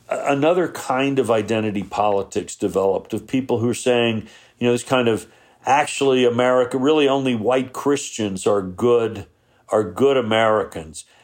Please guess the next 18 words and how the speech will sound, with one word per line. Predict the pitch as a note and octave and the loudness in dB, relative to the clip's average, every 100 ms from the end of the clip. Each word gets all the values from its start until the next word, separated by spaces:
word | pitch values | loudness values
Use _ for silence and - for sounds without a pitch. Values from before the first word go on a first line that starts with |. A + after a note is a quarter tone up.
| _ | _
And | - A2+ A#2 | -2 0 2
there's | A#2+ - | 0 0
this | C3 - | -4 -4
great | A2+ G2 G2+ A2 C3 C#3+ C#3 | -10 -6 0 2 4 2 -2
replacement. | A#2+ A#2+ - - A#2+ C3 - G2+ E2+ D#2+ - G#2+ | -2 -2 -2 0 2 2 -4 -10 -12 -12 -8 -2
Uh, | G2 G2 F#2+ | -2 -2 -4
you | A2 | -4
know, | A2 | 0
they're | A2 | 0
gonna | A#2 A2+ | 0 -2
try | G#2+ C3+ B2 | 0 2 2
to | A2+ | 2
replace | A2 A2 - B2 B2 A#2 - - _ _ _ - | 0 -2 0 2 2 -2 -12 -16 _ _ _ -2
the | A#2+ G#2+ | 0 0
white | A2 A#2 C3 B2 | -2 0 0 -2
Christian | - C3+ B2+ - A#2+ | -4 -2 -2 -4 -4
Americans | A2 A2 A2+ A2 A#2 A2 G2+ | 0 0 0 0 -2 -4 -4
with | G#2+ G#2 G2 | 0 0 0